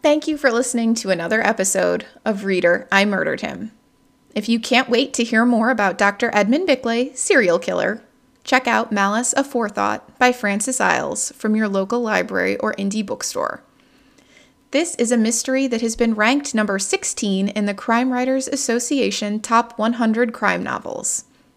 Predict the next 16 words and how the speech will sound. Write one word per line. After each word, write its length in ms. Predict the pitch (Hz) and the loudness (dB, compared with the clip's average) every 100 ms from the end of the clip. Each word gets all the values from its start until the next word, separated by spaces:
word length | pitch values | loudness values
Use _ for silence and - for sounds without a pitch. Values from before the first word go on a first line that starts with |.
| _ - | _ -10
So 160 | - 233 | -2 0
you 100 | 226 | 4
don't 200 | 247 381 | 2 2
even 200 | 330 311 | 0 2
have 240 | 302 311 | 2 0
to 80 | 262 | 0
take 280 | - 285 226 | 2 2 4
my 220 | 208 370 | 2 2
word 300 | 208 175 170 | 2 0 0
for 240 | - 180 | -2 0
it 260 | 269 - - | 0 -2 -4
that 120 | 254 | 0
it's 160 | 277 285 | 0 0
worth 240 | 185 190 | -4 -2
your 80 | 220 | -4
time. 460 | 220 127 90 - | -2 -4 -6 -14